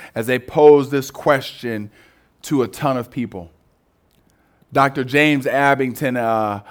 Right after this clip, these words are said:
associate professor of musical worship at Candler Theology in Atlanta,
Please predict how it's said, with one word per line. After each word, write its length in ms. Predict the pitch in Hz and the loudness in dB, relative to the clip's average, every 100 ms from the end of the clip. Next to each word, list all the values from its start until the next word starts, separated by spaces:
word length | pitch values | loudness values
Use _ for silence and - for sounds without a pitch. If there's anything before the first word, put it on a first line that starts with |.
| - | -10
associate 460 | 117 160 147 156 143 | -4 -2 -2 -2 -4
professor 480 | 131 143 135 139 | -4 -2 -2 -2
of 140 | 120 117 | -4 -2
musical 520 | 143 156 147 147 131 | -2 -2 -2 -2 0
worship 460 | 135 135 131 143 117 | 0 0 -2 -6 -6
at 160 | 107 | -10
Candler 400 | - 151 139 135 | -6 -4 -2 -2
Theology 720 | 135 139 123 127 131 120 120 | -4 -2 2 2 0 -2 -6
in 100 | 113 | -6
Atlanta, 640 | 113 117 135 123 113 101 | -4 -2 -2 -2 -4 -6